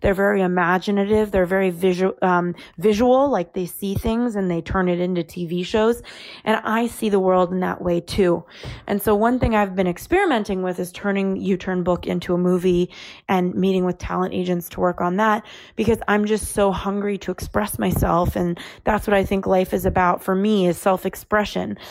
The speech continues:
And so a couple questions I want to leave you with at the end of this episode is, what is your essence? And so really start to write down, like, what are the things that are your essence and all the different careers you could be up to, just so that you have it in your awareness.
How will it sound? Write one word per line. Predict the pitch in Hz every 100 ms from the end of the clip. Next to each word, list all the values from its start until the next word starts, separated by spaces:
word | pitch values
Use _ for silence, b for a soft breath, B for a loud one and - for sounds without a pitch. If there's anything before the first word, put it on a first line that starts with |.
| B B
And | - 214
so | 226
a |
couple | 220 277 -
questions | 311 226 214 208 208
I |
want | 196 190
to | 185
leave | 190 202
you | 202 185
with | 180
at | 185
the | 190 190
end | 185
of | 185
this | 175 180
episode | 208 196 190 196 175 175 170 B B B
is, | 226 220
what | 202 226 302 240
is | 233 214
your | 208 -
essence? | 190 202 - 160 - - - B B B -
And | 277 240 190 226 320 - - - _ _ _ _ _ _ _ _ -
so | -
really | 226 240
start | 233 220
to | 208
write | 196 190
down, | 180 170
like, | 165 165 - B B
what | 208
are | 277 269
the | 233
things | - 202 208
that | 208 185 -
are | 185
your | 175 175 -
essence | 196 - 170 - - - B B B
and | 226 233
all | 262 349 359
the | 254
different | 214 196 190
careers | - 180 175 160
you | 170
could | - 165
be | - 170
up | 156 -
to, | 165 165
just | 233 240
so | 262
that | 233 233
you | 185
have | 175 185
it | 185
in | 185 180
your | 175
awareness. | 175 175 175 190 254 - -